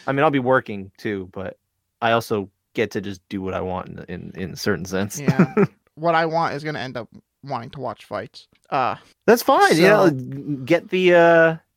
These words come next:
Speaker 1: you know, get the bug back.
Speaker 2: Yeah. But
Speaker 1: You,
Speaker 2: hey.
Speaker 1: unfortunately, you don't have, you don't have any college football to watch too, so you're really left.
Speaker 2: Well, we'll have some. Well, I think they have a couple, uh, bowl games that don't matter, I think.
Speaker 1: Already? Is it that quick?
Speaker 2: Yeah, bowl games have started already.
Speaker 1: Oh, goodness. I don't,
Speaker 2: Yep.
Speaker 1: yeah, college football.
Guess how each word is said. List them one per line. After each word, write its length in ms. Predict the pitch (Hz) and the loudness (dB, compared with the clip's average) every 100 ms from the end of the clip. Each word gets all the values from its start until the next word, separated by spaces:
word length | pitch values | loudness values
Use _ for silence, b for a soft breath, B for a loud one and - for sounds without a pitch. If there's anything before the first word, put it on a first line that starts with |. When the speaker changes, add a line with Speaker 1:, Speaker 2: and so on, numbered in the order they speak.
| - | -12
Speaker 1:
you 120 | 220 | -4
know, 160 | 180 135 | -2 0
get 180 | 151 | 0
the 80 | 151 | 0
bug 320 | 131 156 175 | 2 2 2
back. 380 | 123 104 98 - _ _ | -2 -6 -8 -16 _ _
Speaker 2:
Yeah. 340 | - 156 151 151 - _ - | -14 -8 -8 -8 -12 _ -2
But 140 | 247 | 2
Speaker 1:
You, 60 | 147 | 4
Speaker 2:
hey. 60 | |
Speaker 1:
unfortunately, 440 | 170 - 135 135 123 | 2 0 -6 -4 0
you 60 | |
don't 100 | 135 | 0
have, 120 | 127 123 | 0 -2
you 100 | 156 | -2
don't 140 | 151 | 0
have 100 | 139 | 0
any 140 | 131 113 | -4 -4
college 280 | 139 117 | 0 0
football 300 | - 151 104 | 0 -4 -4
to 60 | 98 | -6
watch 300 | 95 - - | -6 -6 -8
too, 220 | 127 92 | -6 -6
so 140 | - 113 | -6 -4
you're 80 | |
really 320 | 131 98 104 76 | -4 -4 -6 -8
left. 220 | 73 - | -12 -14
Speaker 2:
Well, 140 | 339 403 | -6 -2
we'll 160 | 403 | 0
have 140 | 392 - | 0 -2
some. 320 | - 311 302 | -2 -2 -2
Well, 200 | 294 302 | -6 -8
I 80 | 269 | -8
think 160 | 311 254 | -8 -6
they 80 | |
have 120 | 147 120 | -4 -6
a 60 | |
couple, 400 | - 156 - 131 - _ | -6 -6 -6 -10 -12 _
uh, 400 | - 127 110 107 143 _ _ | -8 -4 -4 -6 -8 _ _
bowl 200 | 151 147 | -2 -2
games 280 | 139 139 135 | -2 -8 -8
that 140 | 131 | -10
don't 160 | 131 113 | -10 -10
matter, 340 | 120 131 139 _ _ | -8 -8 -10 _ _
I 20 | - | -2
think. 100 | 135 | 2
Speaker 1:
Already? 320 | 135 160 247 | 4 4 4
Is 100 | 190 | 2
it 80 | 165 | 2
that 160 | 170 | 0
quick? 220 | - 196 240 | 0 0 0
Speaker 2:
Yeah, 180 | 180 180 | -2 -2
bowl 220 | 165 220 | 0 0
games 220 | 214 180 | -2 -4
have 140 | 160 | -8
started 320 | - 160 202 127 | -4 -2 -2 -4
already. 300 | 123 120 135 _ _ | -8 -8 -12 _ _
Speaker 1:
Oh, 120 | 127 | -12
goodness. 400 | 92 95 92 87 _ | -12 -12 -14 -18 _
I 120 | - 127 | -2 0
don't, 260 | 113 - 135 | -2 -6 -12
Speaker 2:
Yep. 180 | 151 202 | -10 -10
Speaker 1:
yeah, 120 | - _ _ _ | -14 _ _ _
college 240 | 123 101 | -8 -8
football. 340 | - - - | -12 -20 -20